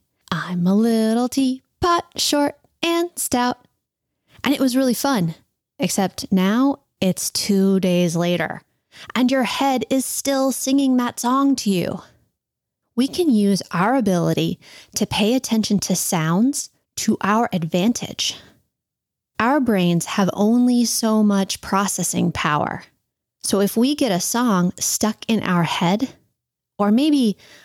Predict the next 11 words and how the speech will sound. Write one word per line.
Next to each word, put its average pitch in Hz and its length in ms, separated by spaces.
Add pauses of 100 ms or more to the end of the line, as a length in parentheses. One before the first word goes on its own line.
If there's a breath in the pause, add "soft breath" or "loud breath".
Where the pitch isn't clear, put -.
(140 loud breath)
our 185 160
internal 175 440
narrator 160 640 (100)
is 175 120
just - 180
talking 185 680 (260 soft breath)
and 160 100
talking, 185 680 (880)
we 277 160
can 185 400 (180)
intentionally 175 1120